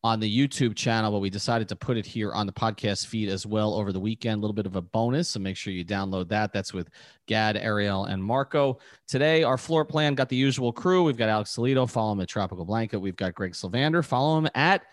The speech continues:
Greg Sylvander. And today we're gonna talk about Goran Dragic. And we did, we had a little pre-show conversation. The three of us don't typically do this. We just kinda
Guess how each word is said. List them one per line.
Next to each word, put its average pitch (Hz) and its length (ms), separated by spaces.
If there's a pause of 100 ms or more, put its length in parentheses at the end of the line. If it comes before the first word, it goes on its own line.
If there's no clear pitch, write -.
(480)
Greg 196 180
Sylvander. 202 680 (640)
And 160 100
today 220 140
we're 240 100
gonna 233 140
talk 214 200
about 180 200
Goran 170 260
Dragic. 120 400
And 127 100
we 147 80
did, 202 220
we 202 80
had 254 120
a 240 40
little 220 220
pre-show 180 640
conversation. 127 760
The 117 80
three 180 180
of 180 80
us 160 140
don't 135 220
typically 127 420
do 107 220
this. 80 260
We 101 100
just 101 160
kinda 95 240